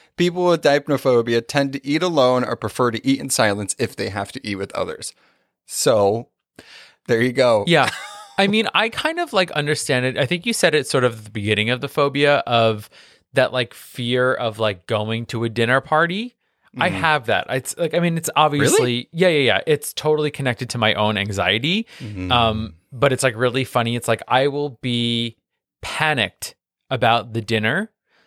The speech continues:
Speaker 2: until I get there, and then I'm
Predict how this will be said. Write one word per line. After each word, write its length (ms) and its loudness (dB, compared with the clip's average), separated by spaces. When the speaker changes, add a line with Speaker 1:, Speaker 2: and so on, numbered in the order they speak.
Speaker 2:
until 440 -2
I 140 2
get 320 0
there, 400 0
and 280 0
then 440 2
I'm 400 -2